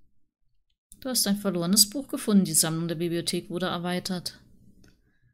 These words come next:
Sonst noch Würmchen? Wenn ich schon mal hier bin? Nö.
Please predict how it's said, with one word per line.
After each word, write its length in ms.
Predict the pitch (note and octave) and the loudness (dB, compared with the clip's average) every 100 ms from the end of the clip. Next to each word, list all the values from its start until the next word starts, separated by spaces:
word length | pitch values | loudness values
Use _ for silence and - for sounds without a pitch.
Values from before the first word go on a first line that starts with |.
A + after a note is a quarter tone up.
| _ - _ _ _ - _ _ _ _ _ _ _ _ | _ -20 _ _ _ -20 _ _ _ _ _ _ _ _
Sonst 360 | - F#3+ A3 - | -6 0 2 2
noch 180 | B3+ - | 0 0
Würmchen? 460 | C#4 C#4+ D#4+ E4 E4 - - - - - - - - - _ _ - | 0 0 -4 -6 -8 -18 -20 -20 -20 -20 -20 -20 -20 -20 _ _ -4
Wenn 120 | G3+ | 0
ich 140 | A#3+ | 2
schon 160 | - A#3+ | 2 2
mal 100 | A#3 | 2
hier 180 | A3+ B3+ | 2 0
bin? 220 | D4+ E4 - - - - - - | -2 -6 -10 -20 -20 -20 -20 -8
Nö. 240 | G3 D3+ | -6 -6